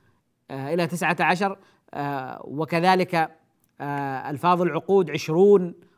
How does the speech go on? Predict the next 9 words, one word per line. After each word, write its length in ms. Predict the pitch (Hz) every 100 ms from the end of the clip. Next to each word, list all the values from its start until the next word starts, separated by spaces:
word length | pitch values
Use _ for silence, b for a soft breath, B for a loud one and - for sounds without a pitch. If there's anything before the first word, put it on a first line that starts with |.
| b
وثلاثون 600 | 131 156 170 156 190 190
وأربعون 560 | 170 165 160 160 180 180
وخمسون، 680 | 160 170 160 185 202 180 - _ _ _ _ _ _ _ _
يأتي 340 | 214 240 190 185
تمييزها 580 | 175 165 170 175 175
منصوبا: 580 | 180 180 180 233 175 123 - _ _ _ _ _ _ _ _ _ _
"اقتنيت 500 | 151 - 156 180 185
عشرين 640 | 170 143 - 160 185 185 175
كتابا، 720 | 180 - 190 208 190 175 120